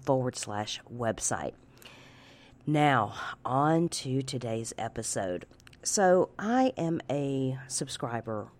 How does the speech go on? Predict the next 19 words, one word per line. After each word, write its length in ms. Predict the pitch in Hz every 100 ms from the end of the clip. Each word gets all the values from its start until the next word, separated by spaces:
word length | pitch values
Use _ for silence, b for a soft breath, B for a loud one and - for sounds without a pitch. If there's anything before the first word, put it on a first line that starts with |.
| -
to 220 | - 127 -
Entrepreneur 580 | 113 110 - 113 110 104
Magazine, 640 | 98 98 104 78 67 57 - B B B B
and 240 | 127 131 -
I 140 | 151 165
love 320 | 175 175 165
that 180 | 165 -
magazine. 800 | 147 143 139 143 135 131 131
I 240 | 135 135 123
get 180 | 131 -
so 160 | 120
inspired 540 | 113 - 160 156 151 143
by 180 | 135
it 80 | 131
every 240 | 127 127 123
time 420 | 127 117 117 113
I 300 | - 110 110 110
read 280 | 147 151 147
it, 240 | 135 131